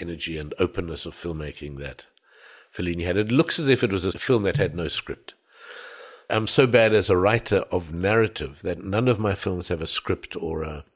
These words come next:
even a storyboard. Even this T V series of films,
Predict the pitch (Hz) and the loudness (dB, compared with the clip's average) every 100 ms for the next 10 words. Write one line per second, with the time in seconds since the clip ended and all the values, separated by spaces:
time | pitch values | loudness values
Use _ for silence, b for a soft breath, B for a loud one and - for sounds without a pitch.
0 | _ _ - 98 87 85 - 90 85 76 | _ _ -4 0 2 2 0 0 0 -2
1 | - - - _ B B B B B - | -8 -16 -18 _ B B B B B 0
2 | 123 123 110 - 135 123 113 - 113 90 | 4 6 4 2 2 4 4 4 6 6
3 | 80 85 - 92 80 - | 2 -2 -2 -2 -2 -8